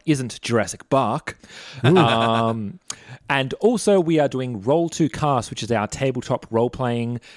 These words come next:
Speaker 1: game series. So season one was our, uh, season on Cyberpunk twenty twenty, season two was Vampire the Masquerade, and season three, which we are recording shortly and are not allowed to announce just yet,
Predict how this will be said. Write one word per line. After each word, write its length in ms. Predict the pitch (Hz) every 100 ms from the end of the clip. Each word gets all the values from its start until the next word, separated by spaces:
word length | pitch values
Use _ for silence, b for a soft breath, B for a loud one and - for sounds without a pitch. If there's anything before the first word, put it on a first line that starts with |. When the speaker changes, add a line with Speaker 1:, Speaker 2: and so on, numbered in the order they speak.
| B B
Speaker 1:
game 380 | 131 123 123 120 -
series. 640 | - - 139 139 165 180
So 160 | - 92
season 420 | - 135 131 110
one 260 | 120 120
was 220 | 113 107 -
our, 340 | - 107 107 -
uh, 200 | 107 104
season 440 | - 110 104 104
on 200 | 104 95
Cyberpunk 480 | 98 120 107 - 107
twenty 260 | - 101 107
twenty, 360 | - 202 202
season 320 | 190 127 101 104
two 240 | 123 113
was 140 | 104
Vampire 380 | 95 110 107 104
the 100 | 95
Masquerade, 640 | 135 190 - 151 147 151 - B B B
and 280 | 120 120 113
season 420 | - 170 190 160
three, 300 | 123 120 170
which 240 | 131 117 120
we 120 | 113
are 160 | 104 104
recording 460 | 101 - 123 131 104
shortly 440 | - 139 135 110
and 160 | - 98
are 120 | 92
not 420 | 95 110 147 - -
allowed 460 | 120 113 117 113 -
to 120 | 107
announce 420 | 95 110 117 117
just 440 | - 120 117 - 123
yet, 280 | 123 120